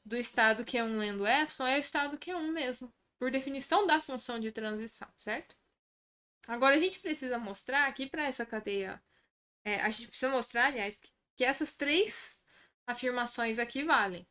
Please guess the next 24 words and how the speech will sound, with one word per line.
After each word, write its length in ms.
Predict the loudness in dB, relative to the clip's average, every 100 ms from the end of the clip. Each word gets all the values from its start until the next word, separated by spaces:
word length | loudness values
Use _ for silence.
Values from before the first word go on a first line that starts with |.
| _
certo? 420 | -8 -6 -6 _ _ _ _ _ _ _ _ _
E 40 | 0
veja, 320 | 6 6 6
cada 420 | 6 6 6 2
uma 200 | 0 2
dessas 300 | 4 2 2
afirmações 1040 | 0 -2 -4 -2 -2 0 2 0 -4 -8 -6
é 100 | -2
um 100 | -2
seis 320 | 2 4 4
somente 380 | 2 0 -2 -2
C. 260 | -2 -2 -4 _ _ _ _ _ _ _ _ _ _ _ _ _ _
Seis 300 | 4 6 6
somente 380 | 4 6 4 2
C, 160 | 2
a 80 | 4
gente 180 | 4 2
sempre 300 | 2 2 0
tem 120 | 0
que 100 | 0
provar 360 | 2 4 4 4
duas 320 | 6 6 4
coisas, 480 | 0 -2 -2 -6 -6
né? 240 | -6 -6